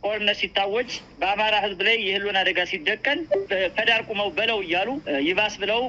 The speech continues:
ጸረ አማራ ኃይሎች በሚያቀርቡት ድግስ እየጨፈሩ አማራውን የሚያስመቱ ኃይሎች አሁን አፋሕድ በሚል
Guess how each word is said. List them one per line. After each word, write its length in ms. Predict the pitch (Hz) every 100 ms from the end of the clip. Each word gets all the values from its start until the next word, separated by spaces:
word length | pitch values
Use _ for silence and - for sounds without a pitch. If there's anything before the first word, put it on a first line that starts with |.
| - -
ጸረ 200 | - 196 208
አማራ 240 | 208 214
ኃይሎች 280 | 208 220 220 190
በሚያቀርቡት 540 | 196 196 196 180 185
ድግስ 300 | 196 165 233 - - -
እየጨፈሩ 580 | - 196 - 208 208 208 262 294
አማራውን 440 | - 208 208 208 190
የሚያስመቱ 420 | 190 190 190 180 185
ኃይሎች 340 | 190 214 - - 170
አሁን 280 | 185 220 247
አፋሕድ 360 | 190 190 214 202
በሚል 300 | 170 180 180